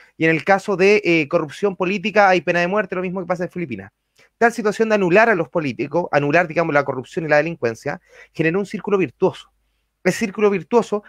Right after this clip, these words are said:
generó y trajo inversión, logró que la gente tuviera estabilidad política, incluso, imagínense que Singapur en su momento, en los años ochenta,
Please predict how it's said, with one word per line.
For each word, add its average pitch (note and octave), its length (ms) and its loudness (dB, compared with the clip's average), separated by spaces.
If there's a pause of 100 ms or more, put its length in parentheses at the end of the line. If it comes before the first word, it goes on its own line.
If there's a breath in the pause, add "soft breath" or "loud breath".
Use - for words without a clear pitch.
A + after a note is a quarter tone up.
generó F#3 520 4
y D#3+ 80 -4
trajo F#3 260 2
inversión, G#3 580 0 (240 soft breath)
logró E3 260 4
que F#3 80 0
la D#3+ 80 0
gente F#3+ 220 -4
tuviera E3+ 220 0
estabilidad D#3+ 500 2
política, F3+ 380 0
incluso, F3 400 -2
imagínense E3+ 640 -2 (280 soft breath)
que D#3 100 -2
Singapur D#3+ 440 2
en F3+ 80 2
su D#3 120 -6
momento, F3 240 -2
en - 20 -2
los E3 80 4
años E3+ 180 0
ochenta, E3 520 -2